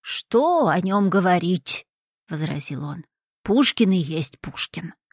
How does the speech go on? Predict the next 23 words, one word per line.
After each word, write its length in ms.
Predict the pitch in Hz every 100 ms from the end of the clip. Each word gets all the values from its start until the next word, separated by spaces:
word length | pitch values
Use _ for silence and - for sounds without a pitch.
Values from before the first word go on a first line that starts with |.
| _ _ _ _ _ _ _ _ _ _ _
А 120 | 175
когда 280 | 185 180 196
я 200 | 190 185
напомнил 640 | 185 175 196 175 165 151
ему 320 | 156 175 170
его 240 | 160 165 165
рассказ 480 | 165 165 170 156 170
о 40 |
Наполеоне, 760 | 165 160 175 190 285 349 190 143 - -
он 200 | - 185
удивился. 760 | 190 185 269 320 277 - - - _ _ _ _ _ _ _ _ _ _ - -
"Да 220 | 170 226
не, 220 | 202 202
что 200 | 170 -
я 240 | 196 180 175
рассказал", — 680 | 165 - 196 170 170 135 - _ _ _ _ _ _ -
возразил 540 | 185 170 175 156 156
он 160 | 160 165
и 60 |
долго 300 | 175 170 160
думал, 440 | 175 190 180 165 147 - -
очевидно 560 | 180 - 165 160 165
припоминая. 760 | 185 185 202 233 254 151 -